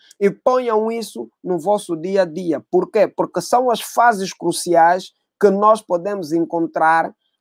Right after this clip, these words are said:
quando estamos a falar de inte-, interpretação de logs, ok? Sem mais demora, na, na firewall lá, vamos dizer diag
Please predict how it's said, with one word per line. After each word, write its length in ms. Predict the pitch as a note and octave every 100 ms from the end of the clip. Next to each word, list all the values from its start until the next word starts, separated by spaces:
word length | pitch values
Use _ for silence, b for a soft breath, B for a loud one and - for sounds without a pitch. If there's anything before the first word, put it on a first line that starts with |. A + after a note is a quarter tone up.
| _
quando 360 | - G#3+ G#3+ A3
estamos 400 | F#3+ G3+ G3+ E3+
a 80 | F3
falar 420 | - D#3+ E3 E3+
de 340 | D3 E3 D#3 A#2 _ -
inte-, 520 | F3+ F#3 - F3 F3
interpretação 1000 | F#3 E3+ E3+ E3+ D#3+ D#3+ D#3+ - F#3 G3+ G#3+ _ _
de 180 | C3+ F3+
logs, 580 | G#3+ F#3+ A#2 A#2 - _ _ _ _ _ -
ok? 380 | - A3 F#4 - _ _ _ -
Sem 140 | B3+
mais 200 | B3+ A#3
demora, 540 | G3 A#3+ A3 G3 G3 - _ _ _ _ _ _ _ _ _ -
na, 320 | E3 F#3 F#3
na 140 | G3 F3+
firewall 480 | A#3+ A#3 G3+ G3+
lá, 400 | F3+ C#3+ C#3+ G3+ _ b b
vamos 300 | E3 G3+ F#3+
dizer 480 | E3 F3 E3+ D3+ A2+ _ _
diag 840 | C3+ C3+ A3+ G3+ D#3 D#3 D#3 G3+